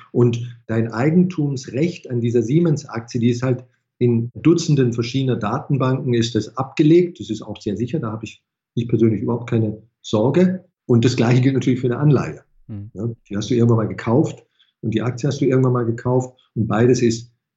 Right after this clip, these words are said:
Speaker 1: in, in Dutzenden von Datenbanken abgelegt. Wenn eine Datenbank kaputt gehen würde oder,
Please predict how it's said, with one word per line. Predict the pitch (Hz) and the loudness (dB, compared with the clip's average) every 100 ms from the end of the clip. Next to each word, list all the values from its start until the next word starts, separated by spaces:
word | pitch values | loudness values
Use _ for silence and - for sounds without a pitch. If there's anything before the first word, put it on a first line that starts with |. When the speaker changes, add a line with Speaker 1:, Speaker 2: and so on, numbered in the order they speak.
| _ - | _ -6
Speaker 1:
in, | 110 110 | -4 -2
in | 113 | 0
Dutzenden | 110 131 135 113 | 2 2 0 -2
von | 98 104 | -2 -2
Datenbanken | 104 123 151 123 120 - | -2 -2 -2 -2 -2 -2
abgelegt. | 113 - 117 120 117 | -4 0 4 4 2
Wenn | 104 | -6
eine | 101 117 117 | -4 -2 0
Datenbank | 107 113 107 107 | -2 -4 -6 -6
kaputt | 117 - 143 | -4 -4 -2
gehen | 131 120 113 110 | 2 4 2 4
würde | 120 117 | 2 2
oder, | 107 104 | -2 -8